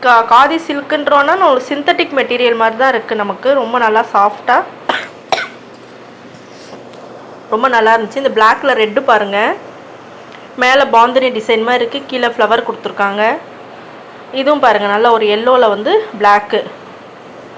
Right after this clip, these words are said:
இதுமே உங்களுக்கு எட்நூத்தி தொண்ணூத்தஞ்சு.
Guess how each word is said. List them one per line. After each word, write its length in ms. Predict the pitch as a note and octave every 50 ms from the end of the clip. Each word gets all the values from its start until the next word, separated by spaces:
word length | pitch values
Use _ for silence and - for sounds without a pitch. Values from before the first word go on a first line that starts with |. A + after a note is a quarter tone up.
| - - - - - - - - - - - - - - - - - -
இதுமே 240 | C4 B3 C4 C4+ D4
உங்களுக்கு 680 | D4 C4+ B3+ A#3+ A#3+ - F4 G4+ G#4 E4 C4 B3 B3 B3
எட்நூத்தி 500 | - D4 D4+ C#4+ D4 - - E4 G4 G#4+ - - - - - - - - - - - - - - - - - - - -
தொண்ணூத்தஞ்சு. 680 | - A#3+ A#3+ B3+ B3+ B3 - A#3 G#3+ G#3 - - A#3 G3+